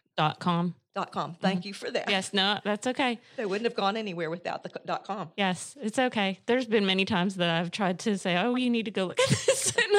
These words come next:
Speaker 1: I'm like, "Wait a minute, I don't know what the website is." So
Speaker 2: <laughs>
Speaker 1: it, that's it, yeah.
Speaker 2: Yeah.
Speaker 1: I've had to look stuff up or come back the next episode and be like,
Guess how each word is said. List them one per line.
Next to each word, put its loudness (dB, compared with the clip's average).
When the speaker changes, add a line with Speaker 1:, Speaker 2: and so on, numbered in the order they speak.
Speaker 1:
I'm -4
like, 4
"Wait 4
a 6
minute, 6
I 4
don't -2
know 2
what -2
the 4
website 2
is." -2
So 4
Speaker 2:
<laughs> -6
Speaker 1:
it, -4
that's 0
it, -2
yeah. 0
Speaker 2:
Yeah. -6
Speaker 1:
I've 2
had 2
to 4
look 0
stuff 0
up 2
or 2
come 2
back -2
the -2
next 0
episode 0
and 0
be 2
like, 0